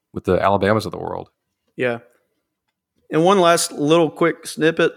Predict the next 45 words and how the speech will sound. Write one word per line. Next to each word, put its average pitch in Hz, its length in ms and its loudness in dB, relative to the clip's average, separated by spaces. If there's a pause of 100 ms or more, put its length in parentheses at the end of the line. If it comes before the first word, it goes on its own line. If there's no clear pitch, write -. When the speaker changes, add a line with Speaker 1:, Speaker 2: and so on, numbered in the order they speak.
(120)
Speaker 2:
'cause 135 160 -8
we 135 100 2
hadn't 131 200 0
mentioned 139 320 -6
him, 143 400 -6
uh, 123 400 -6
Harding 147 400 0
Gilbert, 151 520 0 (440)
or 123 180 -8
I 135 80 -4
don't 147 160 -4
know 131 80 -4
how 131 100 -4
to 123 60 -6
say - 160 -6
his 117 120 -8
first 131 260 -8
name. 131 120 -6
Is 120 120 -8
it 135 160 -8
Harding? 135 480 -4 (440)
Did 139 60 -6
I 135 40 -4
get 135 140 -2
it - 80 -6
Speaker 1:
I - 60 -2
don't 156 100 0
know 151 60 0
Speaker 2:
right? 104 100 -2
Speaker 1:
if - 60 -6
it's, - 100 -8
Speaker 2:
Or - 40 -16 (100)
Speaker 1:
if, 82 120 -12
I - 40 -4
don't 120 80 2
know 139 80 4
if - 60 -4
it's - 120 -10
Speaker 2:
Jardine? 131 520 0
Speaker 1:
Jardin 131 80 -18
or 98 100 -6
Jardine 110 540 -2
or 95 100 -6
Harding, 101 640 -2 (240)
uh, 92 300 -2